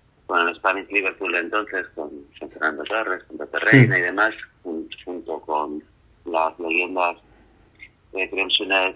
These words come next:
Speaker 1: y Kenny Dalglish, que son los que eran, habían sido compañeros de Michael y cuando se reunieron todos, con Michael como anfitrión en Liverpool, bueno, y aquel día, y recuerdo que el informe lo vi feliz como, como nunca. Eh, con Severiano Ballesteros también,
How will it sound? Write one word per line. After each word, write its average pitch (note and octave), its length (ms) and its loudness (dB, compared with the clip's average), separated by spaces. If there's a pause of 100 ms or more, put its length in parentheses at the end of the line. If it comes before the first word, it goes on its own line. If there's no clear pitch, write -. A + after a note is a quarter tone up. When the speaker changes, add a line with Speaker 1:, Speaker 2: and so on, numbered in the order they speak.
Speaker 1:
y F2 100 -6
Kenny F#2 240 -4
Dalglish, G2+ 420 0
que F2+ 100 -8
son F2+ 200 -6
los F2 200 -4
que F2 440 0
eran, F2 240 2
habían F2 280 2
sido F2+ 220 -6
compañeros E2 460 -2
de E2 80 -4
Michael D#2+ 480 0
y C#2+ 60 -10
cuando D2 240 -10
se - 160 -20
reunieron D#2+ 380 -4
todos, F2 340 0
con D#2 140 -10
Michael E2 280 -8
como E2 160 -14
anfitrión E2+ 420 -10
en D#2+ 100 -14
Liverpool, E2 360 -10
bueno, E2 200 -12
y D2+ 140 -20
aquel - 280 -20
día, C#2+ 240 -16 (320)
y - 60 -18
recuerdo - 420 -4
que F#2+ 80 -4
el F2+ 220 -4 (540)
informe F#2 500 -2
lo E2 160 2
vi E2+ 600 4 (160)
feliz F#2 340 -4 (120)
como, C#2+ 440 -10 (920)
como F2 200 -4
nunca. F2+ 380 0 (420)
Eh, F2 320 0
con E2+ 160 -8
Severiano F2+ 400 4
Ballesteros F2+ 460 0
también, G2 540 2